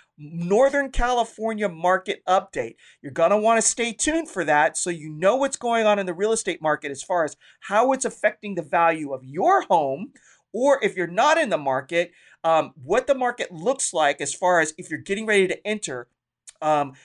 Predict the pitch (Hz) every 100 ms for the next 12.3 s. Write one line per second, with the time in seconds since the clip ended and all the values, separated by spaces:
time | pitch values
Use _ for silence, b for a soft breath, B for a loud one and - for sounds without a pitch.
0 | b 185 190 165 208 214 - 139 180 202
1 | 226 220 196 - 160 190 208 208 202 180
2 | 180 269 - - b b 170 160 160 147
3 | 147 139 135 131 - 143 131 190 208 180
4 | 185 165 - - 214 208 - - 214 294
5 | 302 143 - b b 175 180 185 175 165
6 | 151 - 196 196 175 - 139 156 170 160
7 | 175 147 147 139 135 139 127 208 202 135
8 | _ _ _ _ 214 254 151 _ b b
9 | - 208 214 220 254 214 247 214 175 254
10 | 208 202 262 269 220 - 262 _ _ _
11 | 127 143 247 320 320 285 - 269 262 202
12 | 208 185